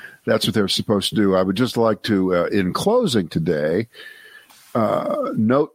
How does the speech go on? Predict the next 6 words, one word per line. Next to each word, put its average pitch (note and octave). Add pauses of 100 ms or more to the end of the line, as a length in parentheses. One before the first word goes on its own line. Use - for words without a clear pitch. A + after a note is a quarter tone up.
this A#2 (1500)
rather A2+
interesting, A2
uh, F#2
juxtaposition, G#2+ (840)
uh, F#2+